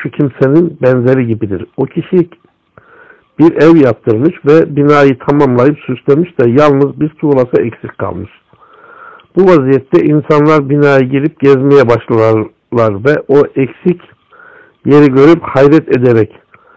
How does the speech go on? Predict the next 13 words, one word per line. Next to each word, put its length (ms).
"Şu 240
bir 180
tuğlanın 460
yeri 300
boş 160
bırakılmış 480
olmasaydı." 800
derler. 440
Ebu 180
Hureyre 640
radıyallahu 600
anh'tan 300
Resulullah 400